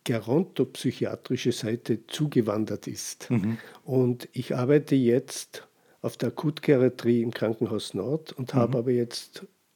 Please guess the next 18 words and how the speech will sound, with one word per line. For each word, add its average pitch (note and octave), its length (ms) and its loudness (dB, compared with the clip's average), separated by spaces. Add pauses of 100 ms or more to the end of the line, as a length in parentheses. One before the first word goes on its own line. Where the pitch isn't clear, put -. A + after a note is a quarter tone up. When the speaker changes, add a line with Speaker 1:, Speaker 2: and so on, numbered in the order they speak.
(160)
Speaker 1:
davor B2 600 0 (280)
viele E3+ 480 2
Jahre B2+ 500 2
im C3+ 380 0 (300)
Ak-, B2+ 160 -10 (540)
Geriatriezentrum B2+ 1200 2 (420)
in B2 380 2
Floridsdorf, C#3+ 1000 -2 (220)
äh, C3 80 -8 (460)
meine B2+ 420 2
Tätigkeit C3 800 2 (480)
getan B2 480 2
und C3 240 0
auch A#2+ 240 -4
auf B2 160 -6
der A#2 140 0
Akutgeriatrie. A#2 880 0 (300)
Und B2+ 500 -2